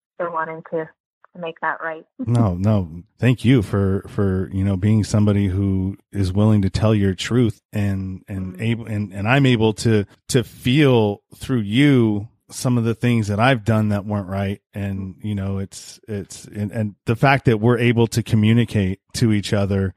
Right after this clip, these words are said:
Speaker 2: and, and put that out there and still have respect for one another, knowing that, you know, I could have been that,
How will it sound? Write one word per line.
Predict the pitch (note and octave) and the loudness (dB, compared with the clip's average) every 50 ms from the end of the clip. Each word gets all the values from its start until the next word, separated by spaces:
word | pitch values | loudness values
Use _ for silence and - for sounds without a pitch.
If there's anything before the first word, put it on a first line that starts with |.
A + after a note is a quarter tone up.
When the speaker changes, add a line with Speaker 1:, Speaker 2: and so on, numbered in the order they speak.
| _ _ - | _ _ -4
Speaker 2:
and, | A2 G#2+ G2+ G2 F#2+ F#2+ G2 - | -2 -2 0 -2 -2 -4 -4 -4
and | G#2+ G2 F#2 | -4 -4 -2
put | - - A2+ - | -2 -2 -2 0
that | - A2 G#2 F#2+ | 0 0 2 2
out | G2+ G#2 A2 A2 - | 2 2 2 2 2
there | - G#2 G2+ G2 F#2 F#2 F#2 - _ | 0 0 0 2 0 -2 -4 -4 _
and | A2 G#2 G2+ | -2 0 0
still | - - - A#2+ A#2+ A2+ | -2 0 2 4 4 6
have | G#2 A2+ A2+ G2+ F2+ | 6 4 2 2 2
respect | G2 F#2 - - - G#2 G#2 - | 0 -2 -2 -2 -2 -2 -2 -2
for | - - G#2+ | -4 -4 -2
one | G2+ G2+ G2 | 0 0 0
another, | G2 G2 G2 G2 G2 F#2+ G2 G2 G2 F#2 - | 0 0 0 0 0 0 0 0 -2 -4 -6
knowing | - G#2+ G2 G2+ G#2+ A2 A2 A2 G#2+ G#2 F#2+ | -6 -2 0 2 4 4 4 4 2 2 2
that, | G2 G2+ G2+ F#2+ - | 0 0 -2 -2 0
you | G#2+ | 0
know, | G2+ G2+ G2+ | 0 0 0
I | G#2 G#2 | -2 -4
could | - - B2+ | 0 2 2
have | A2 G2+ F#2 | 2 2 2
been | A2 G#2 G#2 G#2 G2+ | 2 2 2 2 2
that, | G2+ G2+ G2 F#2+ - | 2 0 0 -2 -6